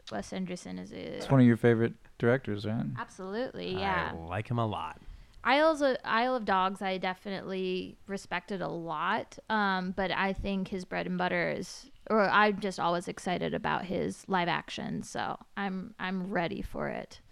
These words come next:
Speaker 1: Especially with Grand Budapest. Oh my gosh, I feel like that was such, uh, taking up, taking things up another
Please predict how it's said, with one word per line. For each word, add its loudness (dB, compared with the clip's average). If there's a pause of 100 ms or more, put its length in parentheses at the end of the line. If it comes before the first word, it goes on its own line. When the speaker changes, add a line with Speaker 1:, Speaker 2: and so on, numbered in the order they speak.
(100)
Speaker 1:
Especially 8
with 6
Grand 4
Budapest. 4
Oh 4
my -2
gosh, -2
I -2
feel -2
like -2
that 0
was -2
such, -6 (540)
uh, 6
taking 0
up, 0 (640)
taking 2
things 4
up 2
another 6